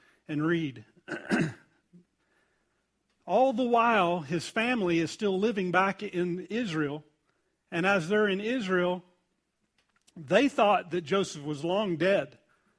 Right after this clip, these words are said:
Uh, they thought he was long gone. And, uh, there was a famine that began to happen in the land of Israel. And the family of Jacob,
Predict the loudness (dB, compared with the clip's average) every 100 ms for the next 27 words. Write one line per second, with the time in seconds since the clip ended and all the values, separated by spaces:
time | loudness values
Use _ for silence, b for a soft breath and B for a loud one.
0 | _ _ _ -8 -6 -6 -2 0 0 -2
1 | -2 -2 -4 -10 -4 -2 -2 0 0 0
2 | -4 -12 _ _ _ _ -6 -4 -2 -2
3 | -4 -8 -16 _ _ _ _ _ _ _
4 | 0 0 0 -2 0 2 2 0 -2 -4
5 | -4 -2 0 0 2 2 2 -2 -2 -2
6 | 0 0 0 0 -2 -2 -2 -4 -6 -12
7 | _ _ _ _ _ _ _ b b b
8 | b b -4 -2 -2 -2 0 0 0 0
9 | 0 -4 -16 _ _ _ _ -6 -4 -4
10 | -8 -10 0 0 2 0 -2 -4